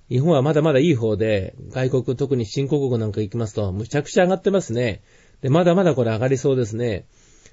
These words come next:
で、同時に金利も上がってきましたね。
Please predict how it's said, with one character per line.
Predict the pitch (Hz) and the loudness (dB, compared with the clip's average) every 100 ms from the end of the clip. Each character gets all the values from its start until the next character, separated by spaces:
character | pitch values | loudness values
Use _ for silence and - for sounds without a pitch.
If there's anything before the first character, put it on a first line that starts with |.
| _ | _
で、 | 135 | 2
同 | 147 160 | 4 4
時 | 156 | 4
に | 139 | 0
金 | - 180 | 0 2
利 | 190 | 2
も | 185 185 180 - - | 4 4 2 0 -6
上 | 139 | -4
が | 160 | -2
っ | |
て | 180 | -2
き | 170 | -2
ま | 160 | -2
し | - | -2
た | 113 | -4
ね。 | 127 107 - | -2 -4 -8